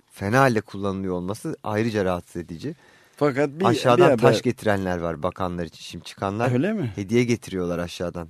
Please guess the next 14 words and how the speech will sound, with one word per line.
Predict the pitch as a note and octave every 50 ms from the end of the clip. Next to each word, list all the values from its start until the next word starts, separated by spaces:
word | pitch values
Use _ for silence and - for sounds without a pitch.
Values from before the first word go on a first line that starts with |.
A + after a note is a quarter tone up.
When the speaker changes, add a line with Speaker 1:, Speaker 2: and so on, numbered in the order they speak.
| - -
Speaker 1:
Yukarıda | F2+ - - G2+ F#2+ F#2 G2 F2+ E2
bakan, | F#2 F#2 - G#2 G2 G2 F#2+
başbakan | G2+ G2 - - F#2+ F2+ - F#2 F2+ F2+
vesaire | F2+ F2 - - G2 F#2 F#2 F2
olduğunu | F2+ E2+ E2 D2+ F2 E2+ D2+
duymuşlar. | G2 G2+ A2 A#2+ B2+ - - D3 D#3 D#3+ _ _ _ _ _ _ _ _ _ _ _ _ _ _ _ _ _ _ _ _ _ _ _ _ _ -
Ee, | A2 A2 A2 A2 G#2+ G2 C#2+ - - - - - - - -
aşağıda | A2+ A#2+ - - - B2+ A#2+ A#2 A#2+ B2+ B2
Şili | - - - C3+ C3 C#3
milli | C3 A#2+ A#2+ A#2 A#2 B2+ B2
marşları | A#2 A2+ A2 G#2+ - - - G2+ F#2+ F#2+ -
okuyarak | E2+ - - - G2+ F2 F2 F2 D#2
oturuyorlardı | D#2 - - - F#2 F2 E2+ D#2+ D#2+ D#2+ D#2+ D#2 D#2 A2
falan. | - - G#2+ F#2 G2+ C3 C3